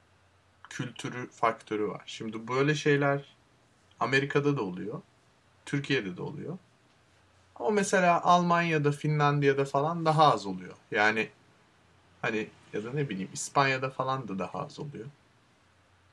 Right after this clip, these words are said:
Ee, burada bir kaynak endişesi gütmeme içgüdüsü olduğunu düşünüyorum. Yani habere atlamak dediğimiz ki tahmin ettiğim birazcık araştırdığım kadarıyla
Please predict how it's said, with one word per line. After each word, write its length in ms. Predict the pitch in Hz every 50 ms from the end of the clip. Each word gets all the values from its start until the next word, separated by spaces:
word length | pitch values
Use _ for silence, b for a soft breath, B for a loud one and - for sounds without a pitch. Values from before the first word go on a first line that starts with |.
| _ _ -
Ee, 260 | 120 117 113 113 107 - - -
burada 340 | 139 165 208 220 226 208 190
bir 220 | 190 190 185 180 - _ _ _ _ _ _ _ _ _ _ _ _ _ _ _ _ _ _ -
kaynak 840 | - - 123 123 127 139 147 160 170 - - - - - - - _ _ _ _ _ _ _ _ _ _ _ _ _ _ _ _ _ _ -
endişesi 600 | 127 120 120 127 131 139 - 147 143 143 - 151
gütmeme 540 | 147 156 147 - - 127 - 95 - - - - _ _ _ _ _ _ _ _ _ _ _ _ -
içgüdüsü 640 | 107 - - - - 98 95 95 - - 117 107 - - -
olduğunu 440 | - 101 95 90 90 - - 92 95
düşünüyorum. 460 | 92 - - - - - - 101 104
Yani 200 | 107 110 107 104
habere 380 | - - - 117 113 117 123 -
atlamak 680 | - - 110 - - - 117 113 117 120 143 - - -
dediğimiz 580 | 98 92 95 92 92 101 143 - - - - _ _ _ _ _ _ _ _ _ _ _ _ _ _ -
ki 180 | - - 110
tahmin 360 | - 120 110 110 117 120 117
ettiğim 420 | 120 113 110 _ - 110 110 107 95
birazcık 480 | 98 101 98 101 98 - - - -
araştırdığım 560 | - - 98 - - - - 104 104 113 117 139
kadarıyla 540 | 143 - 98 107 98 95 92 95 95 110